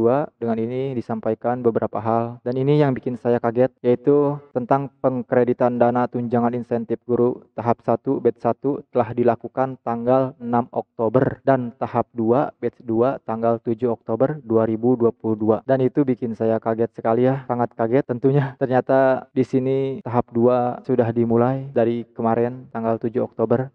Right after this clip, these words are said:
Oke, saya lanjut dulu ya. Untuk akte, nah, yang poin keduanya,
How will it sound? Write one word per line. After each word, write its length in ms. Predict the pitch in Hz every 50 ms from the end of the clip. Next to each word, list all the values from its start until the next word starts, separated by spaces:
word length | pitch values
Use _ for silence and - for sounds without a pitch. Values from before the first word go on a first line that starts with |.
| _ -
Oke, 160 | 147 - 156
saya 160 | - - 131 127
lanjut 160 | 127 127 120
dulu 240 | - - 127 127 127
ya. 160 | 127 - - _
Untuk 240 | _ 165 147 - 160 160 147
akte, 480 | - - - - 143 139 135 135 135
nah, 160 | 135 139 139 131
yang 160 | 143 135 135
poin 240 | 127 - 131 131 -
keduanya, 640 | 135 127 127 131 143 151 156 156 160 165 156 -